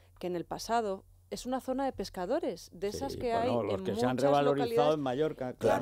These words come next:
Speaker 2: claro.
Speaker 1: efectivamente, que además tiene al lado dos casitas de lo más modesto, que probablemente él haya reformado y que tenga una pinta estupenda y que pueda venderse por ese precio.
Speaker 2: Ya veremos.
Speaker 1: Eso, pero es una forma de decir, mira cómo el juez Castro se, se mueve en un ambiente de
Speaker 2: Yo
Speaker 1: uno coma cuatro millones
Speaker 2: siento
Speaker 1: de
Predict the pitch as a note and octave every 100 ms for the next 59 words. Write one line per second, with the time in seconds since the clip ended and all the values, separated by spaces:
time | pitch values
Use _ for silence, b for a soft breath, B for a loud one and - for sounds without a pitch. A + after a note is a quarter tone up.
0 | B3 A#3+ F#3 G3+ - C4+ A#3+ A3+ G#3+ F3+
1 | - F#3 E3+ E3+ F#3+ - A#3+ A3+ A3 B3
2 | A3 F3+ F#3 - G#3 - C4 F3+ E3 -
3 | E3+ F3 D#3+ F3 G3+ A3+ A3+ B3+ C#4 C#4+
4 | G3+ - F3 F3 F#3 F#3 G#3 B3+ F#3+ D#3+
5 | D3 D3+ D3+ E3+ E3 D#3+ F#3+ A#3 G3 D#3+
6 | D3+ D#3+ D#3+ D#3+ - - F3 A#3+ B3+ -
7 | G3+ - E3 - E3 E3 F3 F3+ A3 -
8 | E3+ E3 E3 - F#3+ G3 A3+ E3+ G2+ G#2
9 | A2 G2 - - b _ C4+ C4+ G#3+ F3+
10 | G#3 C4 E4+ D#4 D#4 D#4+ D4+ A#3 - G#3+
11 | A#3+ D4+ D4+ D4+ - C4 - C4 - C4+
12 | C#4 - - G#3+ G3+ G3 F#3 F3 - G#3
13 | G3 A3+ B3+ B3+ A#3+ A#3 A#3+ A#3 A#3 A#3+
14 | B3+ F3 F3+ A#3+ A3+ A#3 D#3+ A3+ D#3+ D#3
15 | C#3 B2+